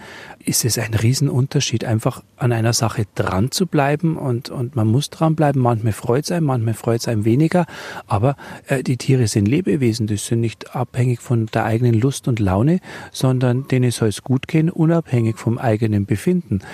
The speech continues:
Und das ist, denke ich mal, schon auch eine Herausforderung, aber das ist letztlich auch wieder was, was dem Menschen hilft zu leben, einfach nicht bei sich selber hängen zu bleiben, sondern zu sagen,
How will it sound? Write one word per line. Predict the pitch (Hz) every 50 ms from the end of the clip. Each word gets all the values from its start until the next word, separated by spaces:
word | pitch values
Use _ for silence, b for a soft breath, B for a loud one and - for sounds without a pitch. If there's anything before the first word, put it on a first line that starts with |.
| B B B B
Und | - 110 92 -
das | 143 139
ist, | 175 170 - - - _
denke | 135 135 143
ich | 147 151
mal, | 151 131
schon | - 160 165 180
auch | 180 165 -
eine | 170 131
Herausforderung, | 120 123 113 - 104 120 131 - - - 185 180 185 185 190 202 202 208 B B B B B B B
aber | B - 131 143
das | 143 127 143
ist | 151 135 -
letztlich | 127 131 - - - 185 165 -
auch | 127 139 123 151
wieder | 151 135 151 135
was, | 131 127 131 - - - - -
was | - 214 151 131 120
dem | - - 113 104 95 95
Menschen | 95 101 113 - - - 180
hilft | 139 156 185 190 - - -
zu | - - - - 170
leben, | 160 156 170 185 - 202 202 B B B B B B B B B
einfach | - 139 131 - 135 113
nicht | 127 147 139 - -
bei | - 123 117
sich | 117 - 120 -
selber | - 127 120 117 123
hängen | 101 98 101 110 123 151 147
zu | - -
bleiben, | 165 - 151 143 143 151 165 156
sondern | - - 139 131 131 127 123 123
zu | - -
sagen, | 123 - 139 123 123 131